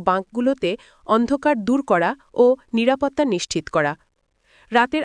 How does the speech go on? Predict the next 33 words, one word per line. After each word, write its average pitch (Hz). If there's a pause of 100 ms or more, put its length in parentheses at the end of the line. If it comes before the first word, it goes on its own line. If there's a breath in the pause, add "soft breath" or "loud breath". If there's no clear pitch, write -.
(100)
আধারে 262
যেন 285 (120)
কেউ 262
ভয়ে 262 (100)
পথ 208 (120)
না 233
হারায়, 220 (340 soft breath)
অতর্কিত 240 (120)
কোনো 254 (120)
বন্য 202 (140)
পশু 226 (120)
কিংবা 220 (320 soft breath)
দস্যুর 214
দ্বারা 262 (120)
আক্রান্ত 247 (140)
না 233
হয়, 190 (340 soft breath)
সাধারণ 262
মানুষ 269 (100)
যেন 269 (140)
নিশ্চিন্তে 240 (120)
মসজিদ, 196 (320 loud breath)
হাটবাজার 220
থেকে 254
বাড়ি 175
ফিরতে 226
পারে, 220 (500 soft breath)
বয়স্করা 262
যেন 302
স্বস্তিতে 254
রাস্তায় 240
হাঁটতে 220
পারেন, 226